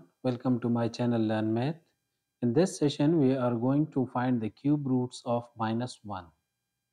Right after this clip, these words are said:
So we will suppose that x is the cube root of minus one. Let's x be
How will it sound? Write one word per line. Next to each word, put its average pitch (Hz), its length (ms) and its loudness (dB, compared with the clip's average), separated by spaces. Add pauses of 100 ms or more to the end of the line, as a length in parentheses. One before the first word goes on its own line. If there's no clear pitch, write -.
(420)
So 135 380 2
we 131 200 4
will 139 180 2
suppose 160 580 -2
that 139 360 0 (140)
x 170 400 -2
is 131 340 0
the 123 240 0 (120)
cube 143 280 0
root 127 440 -2 (420)
of 113 300 -2
minus 107 520 -6
one. 156 280 -2 (1400)
Let's - 800 -8 (1600)
x 160 340 -4
be 117 540 -4